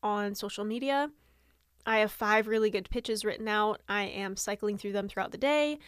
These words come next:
and we'll just kinda see what happens, but I feel kinda stressed about it because I'm, like, putting these pitches out into the world, not just to, like, an agent, so it's not a closed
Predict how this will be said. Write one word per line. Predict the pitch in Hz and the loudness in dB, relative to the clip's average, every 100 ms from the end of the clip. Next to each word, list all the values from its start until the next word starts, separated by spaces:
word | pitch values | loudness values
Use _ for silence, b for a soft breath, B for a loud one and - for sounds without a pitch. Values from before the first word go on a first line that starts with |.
| B B B B B _ 262 | B B B B B _ 0
and | 262 262 262 254 254 | 4 6 4 4 4
we'll | 349 | 4
just | 539 508 | 6 4
kinda | 311 330 | 2 -2
see | 285 269 | 0 0
what | - | 2
happens, | 214 233 339 370 427 - | 2 2 2 0 0 -2
but | 226 214 | 0 0
I | - 214 | 0 -4
feel | - 233 | -2 -2
kinda | 220 226 208 | -2 -2 -4
stressed | - - 214 - | -4 -8 -6 0
about | 269 302 | 4 4
it | 359 381 - | 4 -2 -6
because | 220 - - 214 208 208 202 - - B B B B - | -10 -8 -2 2 2 2 -2 -4 -8 B B B B 0
I'm, | 240 | 2
like, | 240 220 | 2 2
putting | - 247 240 | 0 0 0
these | 226 - | -2 -2
pitches | 220 208 208 202 | -4 0 -2 0
out | 196 196 | -2 -2
into | - 208 208 | -2 -4 -4
the | - | -6
world, | 185 196 240 311 285 | -4 0 2 2 0
not | 233 214 196 196 | -4 -4 -4 -6
just | 214 - | -8 -6
to, | 208 | -4
like, | 208 - - - | -6 -8 -16 -12
an | 196 - | -10 -6
agent, | 208 240 294 285 | -6 -2 0 -2
so | 262 220 | -2 -2
it's | 196 - | -4 -2
not | 214 - | -2 -2
a | 202 | -8
closed | - 214 208 202 202 202 | -8 -2 2 2 0 -4